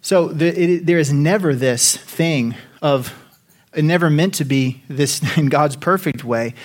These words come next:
There was never meant to be this striving and competing for authority and dominance. But it was meant to be this collaboration of friends who love each other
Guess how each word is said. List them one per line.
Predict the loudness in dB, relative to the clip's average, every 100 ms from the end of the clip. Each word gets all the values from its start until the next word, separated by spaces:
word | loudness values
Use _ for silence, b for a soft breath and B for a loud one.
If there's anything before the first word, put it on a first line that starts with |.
| B B
There | -4
was | -2 0
never | 2 2 2
meant | -2 -2
to | -4
be | -2
this | 0 0
striving | 0 -2 -2 2 2 2 0 -2
and | -4
competing | -4 -8 -4 0 2 2 -2
for | -4
authority | -4 -2 0 2 2 0
and | -2
dominance. | -2 -2 -4 -6 -8 -6 -6 -8 -20 b b b b b b -2
But | 0
it |
was | 0 0
meant | -2 -2
to | -4
be | -2 -2 -4 b b b _
this | -2 -2
collaboration | -2 -2 0 2 2 2 2 0 0 -4 -4 -6 -6
of | -8
friends | -8 -6 -2 0 0 0 0
who | -2
love | 0 0 0
each | -2 -4
other | -4 -4 -6